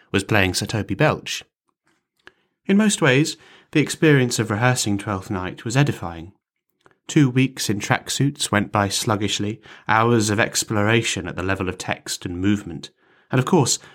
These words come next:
a great number of those hours did not involve Scott as Sir Andrew. But the days of the succeeding fortnight leading up to the performances went by swiftly, and the costumes, cream and velvet suits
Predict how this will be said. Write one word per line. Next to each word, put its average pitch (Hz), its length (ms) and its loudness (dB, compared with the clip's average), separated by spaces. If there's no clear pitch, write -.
a 143 80 0
great 151 180 4
number 117 300 2
of 95 120 -4
those 95 200 -2
hours 95 340 -4
did 123 140 -4
not 113 180 -2
involve 92 380 -4
Scott 101 460 -4
as - 80 -10
Sir 95 160 -2
Andrew. 101 380 -2
But - 120 -6
the 170 60 0
days 196 300 4
of 170 80 0
the 151 60 2
succeeding 117 480 2
fortnight 107 680 -2
leading 104 220 2
up 113 180 0
to - 80 -14
the 104 60 -6
performances 92 720 -2
went 151 220 2
by 139 140 6
swiftly, - 640 -2
and 101 120 0
the 113 40 0
costumes, - 680 -4
cream 135 360 4
and 123 100 2
velvet 117 400 0
suits - 560 -4